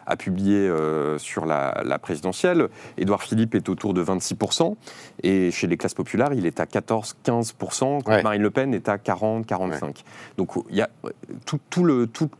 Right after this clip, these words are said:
Speaker 1: tout le com-, le combat maintenant va se situer là. Comment on passe de l'homme politique le plus populaire en France, mais finalement la popularité ça veut tout et rien dire, à quelqu'un qui peut avoir un socle,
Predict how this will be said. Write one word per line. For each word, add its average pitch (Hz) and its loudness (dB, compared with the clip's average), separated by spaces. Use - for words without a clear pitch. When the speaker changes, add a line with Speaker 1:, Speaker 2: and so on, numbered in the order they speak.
Speaker 1:
tout 160 2
le 139 4
com-, 127 0
le 110 4
combat 127 0
maintenant 98 0
va 104 2
se 101 -2
situer 104 0
là. 147 2
Comment 160 4
on 143 2
passe - 0
de 104 2
l'homme 117 4
politique 127 0
le 139 4
plus 113 0
populaire 127 2
en 110 2
France, - 0
mais 98 2
finalement 110 0
la 101 0
popularité 104 -4
ça 90 -8
veut 87 -2
tout 110 0
et 98 2
rien 95 0
dire, 127 0
à 117 4
quelqu'un 160 2
qui - -2
peut 160 4
avoir 131 2
un 120 2
socle, 135 2